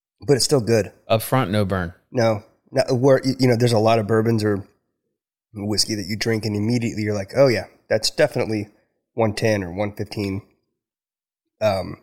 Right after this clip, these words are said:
Speaker 1: the legs on this are really nice.
Speaker 2: They run quick.
Speaker 1: I don't know. I think they kind of linger a little bit.
Speaker 2: Yeah, I mean, it takes them a second, but once they build up, it's like, there's not as many legs,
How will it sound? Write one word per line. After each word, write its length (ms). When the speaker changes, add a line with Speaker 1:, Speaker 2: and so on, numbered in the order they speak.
Speaker 1:
the 120
legs 280
on 80
this 180
are 60
really 200
nice. 420
Speaker 2:
They 100
run 260
quick. 420
Speaker 1:
I 40
don't 100
know. 180
I 100
think 220
they 80
kind 240
of 160
linger 220
a 80
little 180
bit. 200
Speaker 2:
Yeah, 220
I 20
mean, 240
it 80
takes 240
them 100
a 40
second, 400
but 80
once 240
they 80
build 260
up, 240
it's 160
like, 200
there's 200
not 220
as 140
many 340
legs, 480